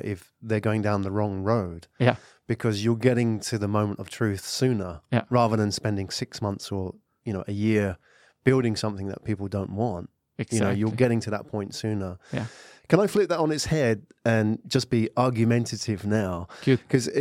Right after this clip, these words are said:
Speaker 1: you, I mean, the, the flip side is, is that, I mean, I was reading a, I mean, talking about climbing,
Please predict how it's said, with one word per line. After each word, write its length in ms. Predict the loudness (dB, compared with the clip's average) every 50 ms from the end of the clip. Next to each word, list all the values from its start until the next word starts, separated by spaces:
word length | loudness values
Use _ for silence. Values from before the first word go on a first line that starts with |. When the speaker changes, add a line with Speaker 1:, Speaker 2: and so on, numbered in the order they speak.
| 0 0 -2 -2 0
Speaker 1:
you, 420 | 2 2 2 2 2 0 -4 -8 -12 _ _ _ 0
I 40 | 0
mean, 180 | 0 0 -2 -8 -14
the, 220 | -12 -4 -2 -2 -2 0 -2 -2
the 60 | -2
flip 260 | 0 2 0 0 2
side 320 | 2 2 2 4 4 4 4
is, 180 | 4 2 2
is 140 | 2 0 0
that, 220 | 2 2 2 2 2
I 60 | 2
mean, 140 | 2 2 2 2
I 120 | 2 2
was 300 | 2 2 0 -2 -4 -8 -10 -14 -20 -20 -20 -20 -20 _ -2
reading 560 | 2 2 4 4 4 4 4 4 4 2 0 0 0
a, 400 | 2 2 4 2 0 -2 -4 -8 -10 -6 _
I 40 | 0
mean, 100 | 0 2
talking 180 | 2 0 2 2
about 260 | 2 2 0 -2 -6 _ _
climbing, 520 | 0 2 2 2 2 0 -2 -4 -6 -8